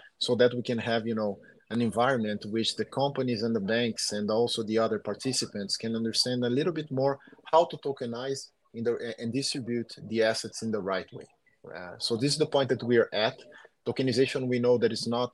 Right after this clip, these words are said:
uh, only the future of the, uh, new, uh, digital economy, but it's a key, uh, element, uh, for, uh, for what we call here middle market, uh, players. I would say, like, uh, you know, uh, uh, uh,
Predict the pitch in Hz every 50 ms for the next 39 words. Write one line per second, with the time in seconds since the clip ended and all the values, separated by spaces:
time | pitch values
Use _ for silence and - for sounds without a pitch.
0 | - - 104 110 107 104 - - - 127 123 120 113 107 110 - - - 160 160
1 | 156 - 123 110 104 - - - 107 107 107 101 95 - - - _ _ _ _
2 | _ _ _ _ 101 107 110 110 107 107 104 104 110 117 120 120 117 113 107 104
3 | 104 101 98 110 107 101 - - 113 107 101 - - 135 135 131 113 110 107 98
4 | 95 107 101 107 - - - 113 - - - - 143 139 131 123 120 - - 113
5 | 110 104 - - 123 127 139 139 120 107 104 98 104 - - - - - - _
6 | _ _ _ _ _ 104 104 107 107 104 104 101 101 98 98 - - - - -
7 | - 123 120 117 117 117 113 - - - 110 110 107 104 101 101 98 98 92 90
8 | - - _ _ _ - - 123 117 113 127 127 127 123 120 - - 127 123 120
9 | 110 95 113 117 113 110 110 104 110 127 139 135 127 120 113 110 113 113 - -
10 | 110 104 - 78 98 101 98 - - - 117 107 110 110 120 123 - - - -
11 | 101 101 98 104 101 - - 113 107 107 104 98 98 98 - - 98 98 98 104
12 | 104 101 95 92 - - - 98 98 95 90 - - 90 92 - - 90 92